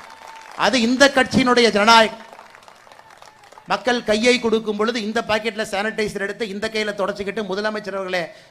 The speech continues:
பாக்கெட்ல கையை விடுறீங்களா, அதுக்கு தானே பேண்டே போட்டிருக்கிறீங்க. அது போல தான் இங்க பாரதிய ஜனதா கட்சியில யாரும் கிடையாது. கடைசியாக இன்னைக்கு ஒரு அறிவிப்பையும் சொல்றோம். தமிழ்நாட்டுல நீங்க என்ன சொல்லுவீங்க அப்படிங்கறத இன்னைக்கு நாங்க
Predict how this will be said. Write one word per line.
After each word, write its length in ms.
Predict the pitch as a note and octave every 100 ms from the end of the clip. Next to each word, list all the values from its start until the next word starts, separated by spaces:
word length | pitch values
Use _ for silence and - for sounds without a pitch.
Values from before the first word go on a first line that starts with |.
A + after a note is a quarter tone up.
| -
பாக்கெட்ல 440 | G3+ A3 A3+ A3
கையை 280 | G#3+ G#3 A#3
விடுறீங்களா, 320 | G#3 G3 F#3
அதுக்கு 380 | F3 G3 A#3 A#3
தானே 220 | A3 A3
பேண்டே 60 | A3
போட்டிருக்கிறீங்க. 640 | G#3+ F#3+ F3+ E3+ D3 C#3+
அது 280 | C#3+ D3+ G3+
போல 220 | G3+ G3+
தான் 180 | G3 G#3+
இங்க 60 | F#3+
பாரதிய 320 | E3+ G3 G3
ஜனதா 320 | F#3 F3+ F3+
கட்சியில 480 | E3 - F3+ F#3 D#3+ - - -
யாரும் 500 | D3 D#3+ G#3+ A3+ G3
கிடையாது. 340 | D#3+ D#3 C#3 - - _ _ _ _ _ _ _ _
கடைசியாக 640 | F3 G#3 B3+ A#3+ A#3 C4
இன்னைக்கு 300 | B3+ A3+ A3
ஒரு 80 | G#3+
அறிவிப்பையும் 600 | F3+ A#3+ C#4 C#4 C#4 G3+
சொல்றோம். 440 | F3 - - - - _ _ _ _ _ _
தமிழ்நாட்டுல 600 | - G3 B3+ B3 A#3+ A#3
நீங்க 200 | G#3+ G#3
என்ன 280 | F#3+ G#3+ A#3+
சொல்லுவீங்க 640 | A#3 G#3 G#3+ A3+ A3 G3+ F3
அப்படிங்கறத 340 | F3+ F3 G#3
இன்னைக்கு 340 | E3+ F3+ F3
நாங்க 220 | D3+ C#3+